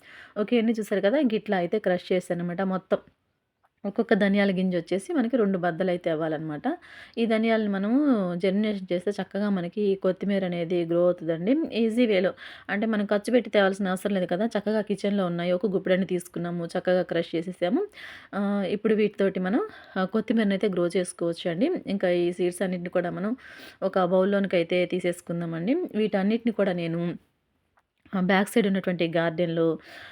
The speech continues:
అలాగే టెర్రస్ మీద కొన్ని అయితే జర్మినేషన్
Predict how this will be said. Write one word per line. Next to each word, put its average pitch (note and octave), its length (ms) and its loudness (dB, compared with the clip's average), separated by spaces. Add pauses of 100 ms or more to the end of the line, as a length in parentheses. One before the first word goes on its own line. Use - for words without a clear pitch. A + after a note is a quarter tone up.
(120)
అలాగే G3+ 340 4
టెర్రస్ F#3+ 400 2
మీద F3 340 0
కొన్ని F3 300 0
అయితే E3+ 280 2
జర్మినేషన్ G3 480 2